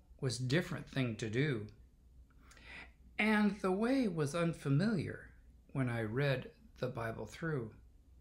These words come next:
Ye who treat the crown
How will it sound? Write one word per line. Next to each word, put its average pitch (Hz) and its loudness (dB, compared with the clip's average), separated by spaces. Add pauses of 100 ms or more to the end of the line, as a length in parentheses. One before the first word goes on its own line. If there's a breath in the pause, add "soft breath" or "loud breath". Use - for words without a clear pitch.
(1200 loud breath)
Ye 226 10
who 156 4
treat 160 2 (180)
the - -8
crown 127 4